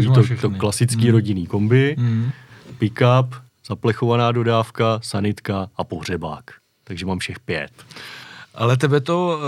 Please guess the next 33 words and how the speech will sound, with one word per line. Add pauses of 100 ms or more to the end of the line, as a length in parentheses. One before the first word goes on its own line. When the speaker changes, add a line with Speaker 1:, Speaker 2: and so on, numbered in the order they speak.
(100)
Speaker 1:
eh,
tyhle
ty,
já
řeknu,
užitkový
auta
baví,
že
jo?
Protože
já
jsem
vedle
toho
viděl
i
f-,
favority
v
různých
jako
variantách,
že
jo?
Speaker 2:
No, (280)
hele,
užitkový
auta
jsou
boží. (460)
Užitkový
auta